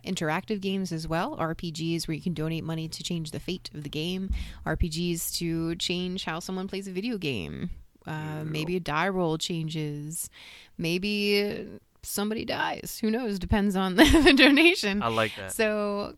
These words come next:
Speaker 1: come on out and, you know, definitely support us. You don't have to wait until November third to make a donation. You can actually do it right now if you want to. Go to the Extra Life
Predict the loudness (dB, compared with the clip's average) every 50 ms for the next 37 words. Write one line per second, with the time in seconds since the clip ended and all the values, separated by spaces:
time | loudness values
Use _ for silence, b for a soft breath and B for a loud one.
0 | _ 4 4 6 6 6 4 4 4 4 2 0 -2 -4 -4 -2 -2 0 0 -2
1 | -2 -4 -4 -4 -6 -6 -8 -10 -12 -12 _ _ -8 -6 -6 -6 -6 -6 -6 -6
2 | -6 -6 -6 -6 -6 -6 -6 -4 -2 -2 -2 -2 -2 -4 -6 -8 -12 B B B
3 | B B -2 0 2 4 2 4 4 4 2 2 2 2 2 2 2 2 0 0
4 | 0 0 0 0 0 0 -2 -2 -2 -2 -2 -2 -2 -2 -2 0 0 -2 -2 -4
5 | -4 -4 -4 -6 -6 -6 -4 -2 -2 0 0 0 -2 -2 -2 -4 -6 -6 -6 -6
6 | -6 -4 -2 -2 -4 -4 -4 -4 -4 -2 -2 -2 -2 -4 -4 -4 -4 -4 -6 -6
7 | -6 -6 -6 -4 -4 -4 -6 -6 -8 -6 -4 -2 -2 -2 -2 -2 -4 -4 -6 -6
8 | -4 -4 -2 -2 0 -2 -2 -4 -6